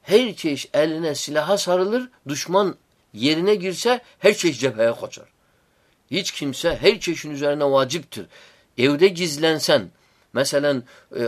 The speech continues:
askerler geldiler, var mı eli silah tutan gelsin cihada, sen gizlensen, bodruma kaçsan, annen de çıksa dese,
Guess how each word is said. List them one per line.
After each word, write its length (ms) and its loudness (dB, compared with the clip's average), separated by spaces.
askerler 540 0
geldiler, 500 0
var 220 8
mı 160 4
eli 120 0
silah 360 0
tutan 320 -4
gelsin 380 0
cihada, 400 2
sen 320 -2
gizlensen, 640 -2
bodruma 420 2
kaçsan, 460 0
annen 380 -2
de 100 -4
çıksa 380 -8
dese, 400 4